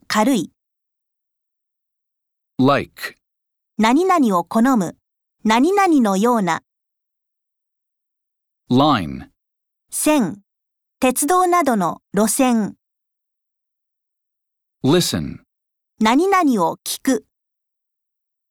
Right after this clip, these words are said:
Speaker 2: Little.
Speaker 1: 小さい。
Speaker 2: A little.
Speaker 1: で、量が少しの。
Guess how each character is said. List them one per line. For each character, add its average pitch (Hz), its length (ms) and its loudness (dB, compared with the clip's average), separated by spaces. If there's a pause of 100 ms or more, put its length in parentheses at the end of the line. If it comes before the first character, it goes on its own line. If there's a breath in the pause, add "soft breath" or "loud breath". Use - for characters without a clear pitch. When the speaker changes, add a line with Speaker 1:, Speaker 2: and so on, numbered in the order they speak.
(840)
Speaker 2:
Little. 123 520 -2 (600)
Speaker 1:
小 330 220 2
さ 277 240 -2
い。 - 160 -8 (1000)
Speaker 2:
A 131 60 2
little. 135 500 0 (340)
Speaker 1:
で、 226 320 0 (140)
量 339 300 2
が 202 180 -2
少 - 300 -2
し - 180 -2
の。 - 220 -2